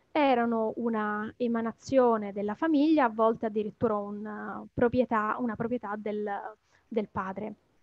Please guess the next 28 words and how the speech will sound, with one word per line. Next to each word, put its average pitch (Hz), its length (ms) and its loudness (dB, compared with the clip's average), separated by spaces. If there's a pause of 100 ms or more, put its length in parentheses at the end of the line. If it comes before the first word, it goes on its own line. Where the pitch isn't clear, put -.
(640)
eh, 196 480 -8 (100)
della 233 360 -2
madre, 220 320 -4
a 202 40 -8
volte, 208 380 -8
ma 208 180 -10 (220)
tendenzialmente 226 720 -2
solo 202 160 -12
del 202 240 -14
padre. - 320 -16 (420)
Cosa 330 220 0
succede? 226 760 -2
Che 240 280 2
già 269 300 2
a 220 120 -4
partire 240 560 -4
dal 220 560 -4
millenovecentoventiquattro 226 2000 0 (360)
inizia 226 500 -4
tutta 294 300 -2
una 220 120 -2
serie 240 240 0
di 233 140 -2
normative 226 840 0
che 214 140 -4
vanno 226 340 2
invece 226 380 4
a 202 60 -4